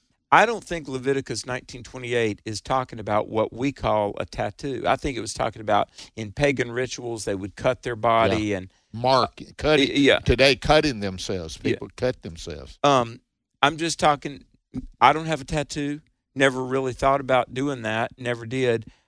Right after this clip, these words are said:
Speaker 2: Um, and I know I've got friends that have tattooed Bible verses on their arms. Um, it, it's not my thing. I, it, it can be a witness. I think it's a matter of Christian freedom, Christian
Speaker 1: Amen.
Speaker 2: liberty.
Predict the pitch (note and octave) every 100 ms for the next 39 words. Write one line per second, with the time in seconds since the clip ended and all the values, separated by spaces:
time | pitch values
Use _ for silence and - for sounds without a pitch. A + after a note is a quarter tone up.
0 | _ - C3 A#2+ A#2 A2+ - _ - B2+
1 | C3 D3+ D#3+ D#3 C3 B2+ B2+ C3 - -
2 | C3+ C3+ C3+ C3 A#2 A2+ G#2 - B2 -
3 | A#2+ A2 A#2 A#2 A2 A#2 A#2 B2+ A#2 A#2
4 | A2+ - A#2 A#2 A2+ A2+ - - _ _
5 | _ - B2 A#2 A2 A2 - B2+ - C3
6 | - _ _ - B2+ D#3 D#3 C#3+ - D3+
7 | D3 C#3 C3+ _ _ _ _ _ _ _
8 | _ _ _ _ - - - - D3+ D3+
9 | D#3 D3 - - D#3+ D#3+ D#3+ D3 B2 D3+
10 | - E3 C#3+ - - - _ _ _ B2+
11 | C3 D#3+ C#3 C3 C#3 C3 C#3 C#3 C#3 C3
12 | - C#3+ - C3+ B2+ - D3 C#3 A2 -
13 | C3+ - C3+ A#2 C#3+ B2+ D#2+